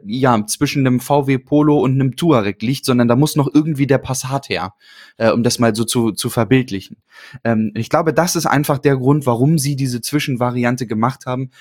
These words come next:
mit auch etwas älteren, ähm, Geräten intern verbaut, also einer achten Generation an Prozessoren und so weiter. Ähm, das ist noch ausreichend,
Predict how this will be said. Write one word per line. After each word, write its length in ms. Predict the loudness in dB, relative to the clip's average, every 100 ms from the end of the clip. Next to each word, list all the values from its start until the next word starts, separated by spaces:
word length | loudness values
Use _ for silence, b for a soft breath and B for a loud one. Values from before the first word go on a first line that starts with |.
| b -2
mit 300 | 0 0 -2
auch 520 | 4 4 4 -2 -20 _ _ _ _ _ -8
etwas 560 | -6 -2 -2 -2 -14 _
älteren, 920 | 2 4 4 2 -2 -2 -2 -6 -8 B B B -4
ähm, 680 | 2 2 2 2 2 0 0
Geräten 520 | 0 2 2 2 0
intern 600 | 2 2 2 0 -2 -4
verbaut, 480 | -4 -4 -2 -4 0
also 300 | 0 2 2
einer 280 | 2 0 0
achten 320 | -6 -4 0
Generation 640 | 2 2 0 -2 0 2
an 140 | 2 -2
Prozessoren 600 | -4 -2 -2 0 0 -2
und 100 | -6
so 140 | -10
weiter. 360 | -10 -6 -8 -8 B B B B
Ähm, 360 | 0 2 2 0
das 200 | 0 2
ist 180 | 0 2
noch 260 | 2 0 -6 _ _
ausreichend, 880 | -4 -2 -2 0 0 2 0 -2